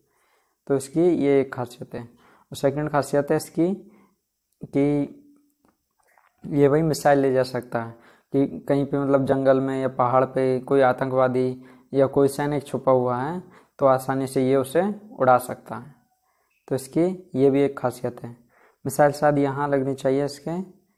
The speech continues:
यहाँ। और जो अगला पार्ट है इसका,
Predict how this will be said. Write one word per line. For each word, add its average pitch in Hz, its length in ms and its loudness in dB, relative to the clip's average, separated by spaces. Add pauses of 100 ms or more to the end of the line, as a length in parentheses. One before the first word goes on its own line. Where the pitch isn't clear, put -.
(280)
यहाँ। 131 440 -4 (1300)
और 131 260 2
जो 135 180 2 (400)
अगला 143 280 4
पार्ट 135 320 2
है 151 80 2
इसका, 170 380 -6